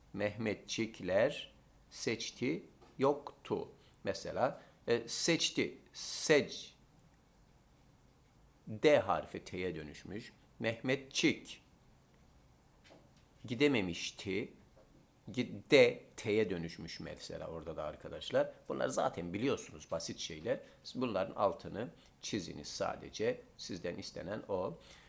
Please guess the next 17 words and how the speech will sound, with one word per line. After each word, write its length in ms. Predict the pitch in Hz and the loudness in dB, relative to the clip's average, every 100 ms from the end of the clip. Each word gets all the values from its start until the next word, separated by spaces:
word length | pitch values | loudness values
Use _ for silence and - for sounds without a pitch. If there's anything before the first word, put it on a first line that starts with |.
| - | -4
Ünsüz 380 | 147 156 185 147 | -2 0 0 2
benzeşmesine 680 | 127 104 101 - 104 - 147 | 2 4 0 0 -2 -2 2
örnek 360 | 147 120 101 | 4 4 2
kelimelerin 480 | - 131 104 95 98 | 0 0 2 0 0
olduğu 280 | 135 120 110 | 0 -2 -2
cümleler 440 | - 120 101 151 | -2 -2 0 0
yazınız. 440 | 208 123 95 127 - | 4 4 2 -2 -4
Siz 180 | 185 170 | -4 -4
istediğiniz 600 | - 151 123 113 147 131 | 0 0 2 -2 -6 -4
cümleler 460 | 147 123 - - | -2 -2 -4 0
yazabilirsiniz. 880 | 123 117 - - 127 90 82 92 127 | 2 4 2 0 -2 -2 -6 -8 -2
Ben 240 | 120 95 107 | 0 0 -4
burada 380 | 87 87 107 | -4 0 2
dört 240 | 110 - - | 2 0 -4
tane 220 | 85 95 | -10 -8
cümle 260 | - 85 78 | -6 -4 -4
yazdım. 460 | 71 - 90 170 | -4 -6 -6 -6